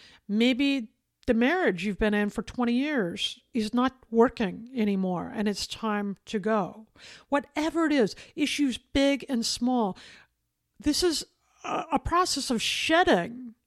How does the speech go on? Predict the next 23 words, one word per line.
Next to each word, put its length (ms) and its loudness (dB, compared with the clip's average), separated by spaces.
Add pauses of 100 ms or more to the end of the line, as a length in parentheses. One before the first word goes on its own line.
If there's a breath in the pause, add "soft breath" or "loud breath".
(480)
our 140 4
skin 800 -2 (380 loud breath)
and 200 -2
some 340 0
of 160 2
our 360 0 (200)
identity 720 2 (240 soft breath)
to 180 0
grow 540 4
into 540 -2
the 140 -2
next 560 -6 (100)
place. 600 -12
So 100 4
I 180 6
think 200 4
it's 140 -4
exciting, 580 2 (340 loud breath)
but 220 2 (180)
it's 200 -6
not 200 0
always 260 0
easy. 320 -6